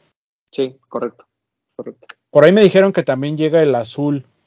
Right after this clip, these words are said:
Speaker 2: No estoy tan seguro si sí vaya a llegar o no, pero según ellos que sí va a llegar también.
Speaker 1: Pues ojalá, porque sí
Speaker 2: Ujú.
Speaker 1: vale mucho la pena. Los dos valen mucho la pena.
Speaker 2: Sí,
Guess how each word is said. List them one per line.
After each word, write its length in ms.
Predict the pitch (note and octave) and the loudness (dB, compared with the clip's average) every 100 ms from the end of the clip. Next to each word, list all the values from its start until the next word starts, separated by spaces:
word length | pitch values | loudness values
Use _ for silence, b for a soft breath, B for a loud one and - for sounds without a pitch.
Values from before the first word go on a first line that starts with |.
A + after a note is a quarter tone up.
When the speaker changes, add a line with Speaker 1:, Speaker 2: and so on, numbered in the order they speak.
| - | -10
Speaker 2:
No 120 | C3 | -8
estoy 280 | C#3+ - D#3+ | -6 -4 -2
tan 320 | - D3 D3 | 0 0 -2
seguro 340 | - C3+ C#3+ | -4 -2 0
si 100 | C3+ | -2
sí 140 | - C#3 | -8 -2
vaya 220 | C#3+ C#3 | 2 2
a 40 | |
llegar 260 | C3 B2 C3 | 2 0 0
o 60 | C3+ | 0
no, 140 | D3+ | -2
pero 220 | E3 C3 | 0 -2
según 340 | A#2 A#2+ C3 C3+ | -2 -4 -2 -2
ellos 220 | C3+ C3 | 0 -2
que 80 | - | -6
sí 160 | C3+ | -2
va 80 | B2+ | 0
a 40 | |
llegar 260 | B2+ B2 B2 | 0 -2 -4
también. 280 | B2 A#2 A#2+ - _ _ _ _ _ _ | -6 -10 -12 -16 _ _ _ _ _ _
Speaker 1:
Pues 160 | C3+ | -16
ojalá, 460 | - - A2+ A#2 C3+ _ _ _ | -14 -12 -12 -12 -18 _ _ _
porque 220 | - B2+ | -14 -8
sí 220 | C3+ B2 A#2+ | -6 -6 -6
Speaker 2:
Ujú. 80 | |
Speaker 1:
vale 160 | A#2 A2+ | -8 -10
mucho 240 | B2 - | -14 -12
la 80 | G#2+ | -12
pena. 280 | - A2 A2 | -12 -14 -12
Los 200 | B2 A#2 | -10 -8
dos 140 | D3 | -8
valen 160 | A#2 G#2 | -10 -14
mucho 180 | G#2 - | -18 -20
la 60 | - | -20
pena. 140 | _ _ - | _ _ -20
Speaker 2:
Sí, 400 | - C3+ C3 | -8 -4 -4